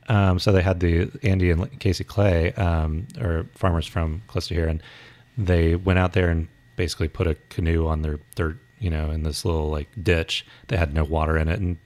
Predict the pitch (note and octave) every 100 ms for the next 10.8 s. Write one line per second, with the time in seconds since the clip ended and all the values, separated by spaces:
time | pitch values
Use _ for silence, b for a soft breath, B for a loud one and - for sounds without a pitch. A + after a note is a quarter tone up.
0 | - - G#2 F#2+ F#2+ F2 E2 - F2 E2
1 | D#2+ B B B - G2 G2 C3+ - F2
2 | E2+ D#2+ - - E2+ E2 D#2+ E2 D#2+ D#2+
3 | D#2 D#2 D#2 F#2 D#2+ E2 E2+ D#2+ D#2+ E2
4 | - E2 F2+ - - E2 F2+ - B B
5 | B B - E2+ D#2+ D#2 E2 C3+ - F2
6 | D#2 D#2+ E2 - D#2 D#2+ D#2+ D#2+ D#2 F2
7 | F#2 E2+ E2 F2 - - - E2+ D2+ _
8 | _ - E2+ E2+ D#2+ D2+ - - F#2+ D#2
9 | - F2+ D#2+ D#2+ E2+ - E2 C#2+ - D3+
10 | E2 F2 E2+ G2+ A2 G#2 -